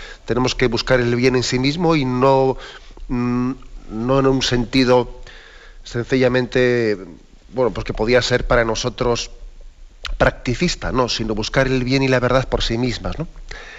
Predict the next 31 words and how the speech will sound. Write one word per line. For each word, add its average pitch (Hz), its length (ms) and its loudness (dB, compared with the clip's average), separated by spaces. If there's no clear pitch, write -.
Eh, 120 120 2
la 117 120 4
Iglesia 143 360 2
entiende 139 480 0
que 123 100 -2
el 104 80 0
est-, - 260 -4
que - 200 -2
al 117 100 4
Estado 147 520 2
le 113 140 0
corresponde 131 640 -2
promover 120 640 0
y 131 120 2
defender 117 600 0
el 127 160 2
bien 123 260 -2
común 123 280 0
de 131 100 2
la 117 100 4
sociedad - 380 -2
civil. 92 440 -2
Ha 123 60 6
habido 156 320 6
a 139 40 4
veces, 127 360 0
¿no?, 135 140 0
pues - 220 -4
una, 120 580 2
unas, 120 340 -2
mm, 120 360 -2